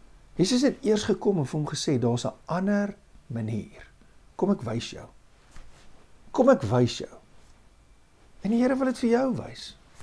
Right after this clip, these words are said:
Wil jy nie besluit om die rigting en jou perspektief te bevraagteken en dalk te verander nie?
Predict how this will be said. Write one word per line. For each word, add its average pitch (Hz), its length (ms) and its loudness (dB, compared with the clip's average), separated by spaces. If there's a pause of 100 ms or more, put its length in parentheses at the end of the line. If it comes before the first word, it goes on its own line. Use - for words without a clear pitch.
(1700)
Wil 196 360 8
jy 120 300 4
nie 110 200 -4 (180)
besluit 160 520 2
om 123 120 0
die 113 140 2
rigting 185 580 2
en 120 120 0
jou 117 120 2
perspektief - 960 -6 (100)
te 143 100 -2
bevraagteken 151 800 -2
en 113 180 -4
dalk 113 260 -4
te - 80 -10
verander 160 440 -10
nie? 226 160 -8